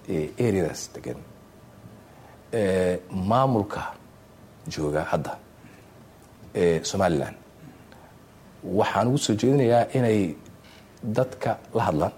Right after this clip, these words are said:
ee, qori afkiis aan lagula hadlin, laakiin, ee, loo yimaado, lala hadlo si nabada, waxa ay rabaan loo weydiiyo,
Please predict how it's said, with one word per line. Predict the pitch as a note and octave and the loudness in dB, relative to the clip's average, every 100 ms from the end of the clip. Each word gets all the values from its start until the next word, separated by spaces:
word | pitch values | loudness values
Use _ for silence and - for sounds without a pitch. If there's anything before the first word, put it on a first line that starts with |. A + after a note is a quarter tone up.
| - - - - - - - - - - - | -14 -20 -20 -20 -20 -20 -20 -20 -20 -16 -2
ee, | A2 F#2+ F#2 F#2 F2+ F#2 - - - - - | 0 2 2 2 0 -2 -8 -20 -20 -20 -6
qori | C3 B2+ | 0 0
afkiis | A2+ C#3 - - | 0 -4 -10 -10
aan | F2 | -4
lagula | F#2 E2+ | -2 -2
hadlin, | F2+ B2+ - - - - - - - - - - | -2 -4 -8 -20 -20 -20 -20 -20 -20 -20 -20 -6
laakiin, | G#2+ G2+ - A#2+ B2 A2 - - - | -2 -2 0 0 2 0 -6 -20 -8
ee, | G2+ F2 F2 - | -2 -2 -2 -2
loo | A#2+ | 0
yimaado, | B2+ A#2 A2 B2+ - - | 0 0 0 -2 -8 -6
lala | G#2 A#2 | 0 0
hadlo | G#2+ G#2 A#2 - | 0 -2 -4 -4
si | - - | -6 -2
nabada, | B2+ A2 A#2+ - - - - - - | 0 2 0 -2 -10 -20 -20 -20 -10
waxa | A#2+ A2 - | -6 -4 -4
ay | G#2 | -4
rabaan | F#2 G#2 G#2+ F#2 | 0 2 2 2
loo | G2+ | 2
weydiiyo, | F2+ E2 G2+ C3+ | 2 2 0 0